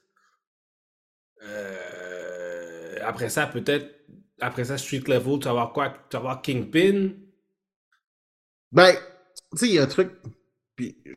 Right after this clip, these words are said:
Speaker 2: je pense que ça, ça, tu sais, M-, M C Doom, c'est, c'est là, c'est là que Doom serait content de, d'expliquer ça, là.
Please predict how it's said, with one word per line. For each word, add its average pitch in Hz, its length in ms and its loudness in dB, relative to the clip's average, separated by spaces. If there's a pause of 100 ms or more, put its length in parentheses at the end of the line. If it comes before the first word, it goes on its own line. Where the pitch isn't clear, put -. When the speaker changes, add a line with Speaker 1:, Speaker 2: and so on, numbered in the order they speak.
Speaker 2:
je - 100 -16
pense 139 220 0
que 120 60 -8
ça, - 260 -6
ça, - 420 -10
tu - 60 -20 (100)
sais, 120 140 2
M-, 107 220 -2 (360)
M 110 140 -8
C 98 120 -12
Doom, 110 240 -4
c'est, 104 440 -8
c'est 110 160 -6
là, 117 140 -2
c'est 113 140 -4
là 113 60 -2
que 113 60 -6
Doom 110 200 -4
serait 92 160 -8
content 92 320 -8
de, 85 240 -4
d'expliquer 87 520 -8
ça, 104 200 -6
là. 101 120 -10